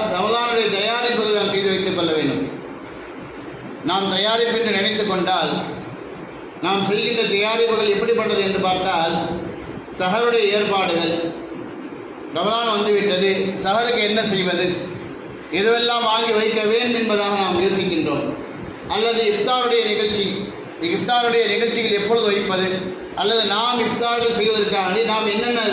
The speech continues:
வாங்கி வைப்பது என்பதாக நினைத்துக் கொண்டிருக்கின்றோம். அருமையானே,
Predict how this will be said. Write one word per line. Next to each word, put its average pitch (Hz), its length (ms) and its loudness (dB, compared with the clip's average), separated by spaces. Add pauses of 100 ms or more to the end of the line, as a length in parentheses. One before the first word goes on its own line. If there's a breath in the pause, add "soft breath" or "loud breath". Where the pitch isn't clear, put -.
வாங்கி 214 300 0
வைப்பது 196 360 2
என்பதாக 185 420 0
நினைத்துக் 180 300 -2
கொண்டிருக்கின்றோம். 147 580 0 (1120)
அருமையானே, 170 480 0